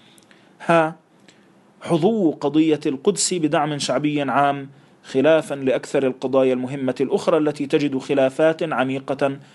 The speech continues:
في الساحة المجتمعية. ثم إن الاتفاق على تقديم قضية بيت المقدس كأولوية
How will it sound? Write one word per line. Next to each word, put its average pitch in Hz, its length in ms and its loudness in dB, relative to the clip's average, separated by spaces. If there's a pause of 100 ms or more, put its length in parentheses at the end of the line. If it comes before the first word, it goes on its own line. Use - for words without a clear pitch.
(140)
في - 100 -4
الساحة 135 520 0
المجتمعية. 110 720 -2 (520)
ثم 156 280 0
إن 135 280 0
الاتفاق 147 760 2
على 135 260 2
تقديم 156 440 0
قضية 165 520 2
بيت 156 340 2
المقدس 160 600 2
كأولوية 139 720 0